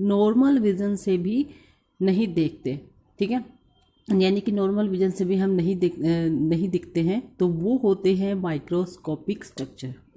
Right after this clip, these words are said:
तो इसमें क्या होता है कि हर किडनी के अंदर one to, अ, three millions nephrons होते हैं, right? तो इसमें आ जाता है parts of nephron। तो कौन कौन से हैं? Renal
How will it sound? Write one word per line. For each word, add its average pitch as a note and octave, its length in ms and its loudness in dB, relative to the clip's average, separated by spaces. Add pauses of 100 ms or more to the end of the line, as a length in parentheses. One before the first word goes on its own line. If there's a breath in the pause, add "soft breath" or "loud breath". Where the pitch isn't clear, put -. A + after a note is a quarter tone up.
(1080 soft breath)
तो G3+ 60 0
इसमें D4+ 300 6
क्या D4+ 120 4
होता A#3 180 0
है A#3 60 0
कि C#4 120 4
हर A#3+ 280 2
किडनी A#3 320 2
के A3+ 140 -2
अंदर G3+ 300 -2
one G3+ 440 0
to, B3+ 260 0
अ, F3 600 0
three G#3 580 -2
millions F#3 460 2
nephrons F3 540 -2
होते D3 220 -6
हैं, C3+ 300 -8 (300)
right? A3+ 180 -2 (260)
तो - 60 -6
इसमें A3 260 2
आ G3+ 80 0
जाता G3 200 -2
है A#3 100 -6
parts F#3 400 -4
of G#3 100 -8
nephron। C#3+ 400 -6 (600 loud breath)
तो F#3 80 0
कौन A3 160 -4
कौन A3+ 140 -2
से B3 160 0
हैं? C4 300 -2 (140)
Renal G3 320 2